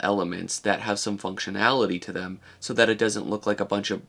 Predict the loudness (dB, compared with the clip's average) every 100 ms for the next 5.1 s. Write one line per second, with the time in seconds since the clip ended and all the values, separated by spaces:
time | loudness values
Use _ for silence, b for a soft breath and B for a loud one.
0 | 0 2 2 2 -2 -2 -2 -4 -6 -6
1 | 0 2 2 -2 -2 -2 -2 -4 -6 -10
2 | -2 0 2 6 6 6 2 2 2 2
3 | 4 2 2 -8 -8 -2 -2 0 0 0
4 | 2 2 0 -4 -4 -2 -2 0 0 0
5 | 0